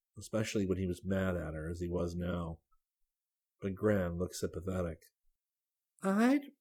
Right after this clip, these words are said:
rather believe in ghosts than see one," Celia said. Stephen snorted, but before he could speak,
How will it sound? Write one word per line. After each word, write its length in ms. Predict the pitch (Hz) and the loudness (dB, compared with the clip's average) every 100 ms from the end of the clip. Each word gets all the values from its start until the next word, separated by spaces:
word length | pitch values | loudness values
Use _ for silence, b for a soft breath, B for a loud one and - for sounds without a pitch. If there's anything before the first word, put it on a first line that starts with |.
| - | 0
rather 460 | 190 196 190 196 | 6 8 8 6
believe 720 | 196 190 170 170 160 147 143 139 | 6 6 8 8 8 8 6 2
in 260 | 156 147 143 | -2 0 2
ghosts 720 | 147 135 117 117 - - - _ | 4 6 6 2 -10 -14 -16 _
than 320 | 139 131 131 131 | -4 -2 0 -2
see 320 | - 135 117 | -4 0 2
one," 400 | 104 98 98 101 _ _ _ _ _ _ _ _ _ _ | 2 0 -2 -8 _ _ _ _ _ _ _ _ _ _
Celia 440 | - 92 80 78 | -8 -4 -2 -4
said. 300 | - - - - _ _ _ _ _ _ | -10 -12 -14 -18 _ _ _ _ _ _
Stephen 440 | - - 92 85 | -8 -2 -2 -2
snorted, 680 | - - 110 107 98 87 87 - _ _ _ | -6 -6 4 6 8 4 0 -12 _ _ _
but 80 | 104 | -2
before 300 | 104 - 120 | 0 6 8
he 60 | 117 | 8
could 180 | 107 | 2
speak, 440 | - - 101 87 | -8 -2 -2 -2